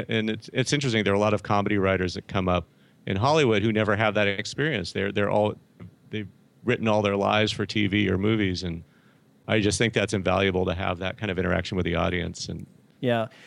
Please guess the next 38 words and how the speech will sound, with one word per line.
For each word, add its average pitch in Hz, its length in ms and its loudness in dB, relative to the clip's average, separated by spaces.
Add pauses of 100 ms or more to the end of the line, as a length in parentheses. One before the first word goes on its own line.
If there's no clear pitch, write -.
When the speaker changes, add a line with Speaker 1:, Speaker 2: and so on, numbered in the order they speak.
(200)
Speaker 2:
I, 143 160 2
uh, 151 160 2
we 156 220 4
asked 160 240 2
this 156 180 2
of 139 100 2
our 131 140 2
guests, 127 540 0
uh, 117 360 2
on 117 400 -2
a 131 80 -2
number 123 360 2
of 117 80 -2
occasions. 113 640 -4
It's 107 80 -4
always 113 240 0
an 110 100 -2
interesting 117 580 -4
answer. 120 380 -4
If 131 160 -2
you 160 220 0
weren't 180 440 0
working 151 440 2
in 127 140 2
television 123 800 0
and 113 200 0
media 120 440 0
as 120 220 -2
a 113 60 -4
writer, 117 440 0
producer, 110 840 -2
and 107 320 -2
you 110 80 -2
didn't 120 240 0
have 104 240 -4
this - 480 -2
career 123 420 -2
going, 113 400 0